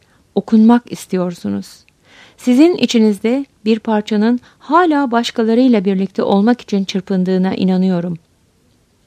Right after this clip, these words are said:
Nietzsche hiç ses çıkarmadan kas katı bir halde koltuğunda oturuyordu. "Hegel'in ölüm döşeğindeki sözleriyle ilgili anlattığınız öyküyü hatırlıyor musunuz?" diye devam etti Breuer.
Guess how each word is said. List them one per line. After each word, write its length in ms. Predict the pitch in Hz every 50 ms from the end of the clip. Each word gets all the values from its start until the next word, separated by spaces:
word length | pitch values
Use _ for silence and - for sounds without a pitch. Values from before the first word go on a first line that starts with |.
| _ _ _ _ _ _ _ _ _ _ _ _ _ _ _ _ _
Nietzsche 400 | 247 294 320 - - 202 226 240 - _ _ _ _ _ _ _
hiç 200 | _ 320 339 -
ses 320 | - - - 220 226 - -
çıkarmadan 720 | - - - 220 226 214 196 180 160 175 170 180 202 220 - _ _ - - - - _ -
kas 260 | - 285 330 - -
katı 240 | - 220 - 202 185
bir 120 | 190 185
halde 500 | 185 190 180 175 175 165 180 190 214 214 - _ _ -
koltuğunda 560 | - 208 202 196 - 202 185 185 180 185 -
oturuyordu. 760 | - 175 - - 175 175 175 160 160 156 156 - 165 175 170 - _ _ _ _ _ _ _ _ _ _ _ _ _ _ _ _ _ _ _ _ - - - - _
"Hegel'in 640 | - 302 427 415 - 311 240 208 214 233 277 294 - _ _ _ _ _ _ _
ölüm 340 | 233 247 277 381 440 440 330
döşeğindeki 600 | 262 220 214 - 220 202 196 196 202 196 - 214
sözleriyle 640 | - - 208 196 196 202 208 208 233 240 214 202 -
ilgili 340 | - 190 175 170 196 185 -
anlattığınız 680 | - 190 190 190 190 190 190 - 202 190 190 196 185 - -
öyküyü 380 | 185 180 180 - - 196 196
hatırlıyor 540 | 190 185 190 - - 180 180 233 302 302 254
musunuz?" 500 | 196 175 170 - - 180 170 170 165 - -
diye 180 | 170 170 165
devam 320 | 170 170 165 180 180 175 165
etti 320 | 165 165 - - 175 156
Breuer. 520 | 165 170 185 190 185 185 190 - - -